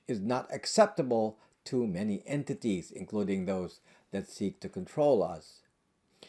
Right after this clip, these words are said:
But hopefully, the knowledge I share empowers you to retain your real freedom, not the imagined freedom of the average TikToker.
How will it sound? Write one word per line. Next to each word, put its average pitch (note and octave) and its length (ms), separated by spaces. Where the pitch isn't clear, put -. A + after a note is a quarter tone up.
But A3 200
hopefully, C3+ 840
the F3 120
knowledge D3+ 560
I C3+ 220
share A2 580
empowers C3 720
you G#2 220
to A#2 100
retain B2+ 840
your A2 240
real G#2+ 320
freedom, F2 520
not A3 340
the E3+ 120
imagined C3 540
freedom C#3 600
of A#2+ 220
the - 240
average G2+ 520
TikToker. A2+ 680